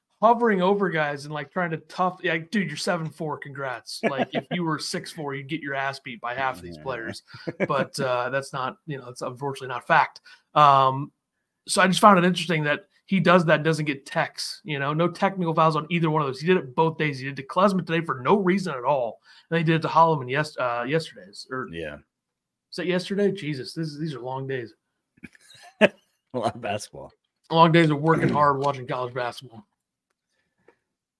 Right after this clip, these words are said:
Speaker 2: Yeah. Uh, Hinkle says, did you click at the same time?
Speaker 1: Go ahead. Go ahead.
Speaker 2: Cannot, I cannot understand how fortunate we are for the Shannon experience,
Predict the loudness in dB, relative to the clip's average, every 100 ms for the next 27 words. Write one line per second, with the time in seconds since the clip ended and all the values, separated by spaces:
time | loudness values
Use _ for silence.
0 | _ _ -10 -6 -6 -8 _ _ _ _
1 | -6 0 4 6 4 4 0 -4 -10 -4
2 | 0 0 4 6 8 6 2 -2 -6 _
3 | _ _ _ _ _ -20 _ _ _ _
4 | _ _ _ -16 -10 -8 -4 -2 -2 -4
5 | -8 -6 -4 -4 -4 6 8 8 4 -4
6 | _ 4 4 2 0 0 0 -8 4 10
7 | 10 10 6 4 4 6 8 8 8 4
8 | 2 0 2 0 -2 -2 0 2 2 0
9 | -4 -6 -6 -6 -6 -8 -10 -8 -6 -6
10 | -8 -10